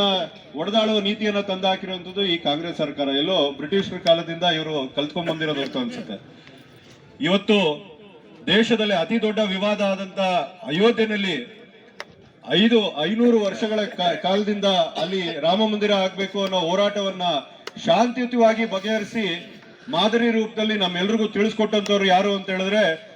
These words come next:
ಅದು ಪ್ರಧಾನ ಮಂತ್ರಿ ನರೇಂದ್ರ ಮೋದಿರವರು. ಅಲ್ಲಿ ನಮ್ಮೆಲ್ಲರ, ನಮ್ಮ ಸಂಪೂರ್ಣ ದೇಶದ ಜನತೆಯ ಆಸೆಯಂತೆ ಅಲ್ಲಿ ಪವಿತ್ರವಾದ ರಾಮ ಮಂದಿರವನ್ನ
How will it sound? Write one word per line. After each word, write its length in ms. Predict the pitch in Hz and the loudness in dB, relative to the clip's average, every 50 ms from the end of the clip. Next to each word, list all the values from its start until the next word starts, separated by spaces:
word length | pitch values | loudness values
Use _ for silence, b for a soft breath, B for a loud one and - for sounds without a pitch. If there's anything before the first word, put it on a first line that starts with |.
| - - | -8 -8
ಅದು 160 | 165 156 190 180 | -6 -4 -4 -2
ಪ್ರಧಾನ 360 | - 165 165 180 202 208 202 | 0 0 2 2 2 2 0
ಮಂತ್ರಿ 280 | 196 190 - 190 190 | -2 -6 -6 -8 -4
ನರೇಂದ್ರ 360 | 170 160 160 185 214 214 208 208 | -2 0 0 0 0 0 0 -2
ಮೋದಿರವರು. 540 | 196 185 180 180 165 160 151 143 131 117 - - - - - - - - - - - - - - - | -2 -2 -4 -4 -4 -4 -4 -4 -4 -8 -10 -8 -8 -10 -10 -10 -12 -10 -8 -8 -8 -6 -6 -4 -2
ಅಲ್ಲಿ 340 | 175 196 233 226 190 170 156 - - - - - - - - - | 0 2 2 2 0 0 -2 -4 -6 -8 -10 -12 -10 -8 -6 -4
ನಮ್ಮೆಲ್ಲರ, 500 | 156 165 170 170 175 196 240 247 247 240 226 - - - - - - - - - - - 143 | -4 -4 -2 0 2 4 4 4 4 4 4 2 0 -2 -8 -14 -12 -12 -14 -14 -14 -12 -12
ನಮ್ಮ 180 | 147 165 175 170 160 170 | -8 -4 -4 -4 -2 -4
ಸಂಪೂರ್ಣ 500 | 175 180 190 - 226 233 240 247 233 226 214 180 131 - - - - - - - - | -6 -6 -4 2 4 6 6 6 6 4 4 2 0 -4 -8 -16 -20 -20 -18 -6 -2
ದೇಶದ 600 | 175 208 233 220 240 220 202 208 190 165 - - - - 151 | 2 2 2 2 2 2 2 2 2 2 0 -4 -8 -8 -6
ಜನತೆಯ 380 | 175 196 214 208 214 208 208 | -2 -2 -2 0 2 2 4
ಆಸೆಯಂತೆ 720 | 196 170 156 170 202 214 - 226 214 208 202 196 214 208 196 | 4 4 4 2 0 0 0 0 0 0 -2 -2 -2 0 2
ಅಲ್ಲಿ 540 | 190 185 190 202 196 165 165 170 - - - - - - | 2 2 2 0 0 0 -2 -8 -12 -18 -20 -20 -12 -2
ಪವಿತ್ರವಾದ 600 | - 131 185 214 226 220 220 214 208 202 196 190 | 2 4 4 4 4 4 4 4 4 4 2 2
ರಾಮ 380 | 196 185 165 160 170 190 208 208 | 0 2 2 4 2 2 2 0
ಮಂದಿರವನ್ನ 500 | 202 202 196 196 196 190 185 185 190 | -2 -2 -2 -2 0 0 0 0 0